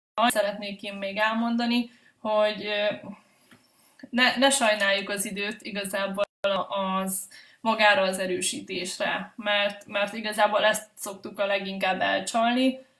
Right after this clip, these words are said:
úgyhogy inkább próbáld szétbontani részekre, napi szinten beépíteni, akár egy hétig ugyanazokat a feladatokat csinálni,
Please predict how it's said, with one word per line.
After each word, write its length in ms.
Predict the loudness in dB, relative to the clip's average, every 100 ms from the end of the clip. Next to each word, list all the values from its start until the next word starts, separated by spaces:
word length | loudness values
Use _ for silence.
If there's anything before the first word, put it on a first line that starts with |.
| _ _
úgyhogy 480 | -14 -10 -6 -6 -6
inkább 300 | 0 0 0
próbáld 400 | -2 2 2 2
szétbontani 720 | -2 -6 -4 -4 -4 -4 -6
részekre, 920 | -6 -4 0 0 2 4 4 2 -4 _
napi 280 | -4 -2 -2
szinten 440 | -8 -8 -6 -4 -2
beépíteni, 520 | -4 -4 -8 -8 -6
akár 300 | -4 -2 -2
egy 160 | -2
hétig 320 | -6 -12 -12 -10
ugyanazokat 500 | -8 -6 -6 -8 -8
a 60 |
feladatokat 680 | -2 -2 -2 -8 -6 -6 -6
csinálni, 540 | -8 -4 -2 -2 -6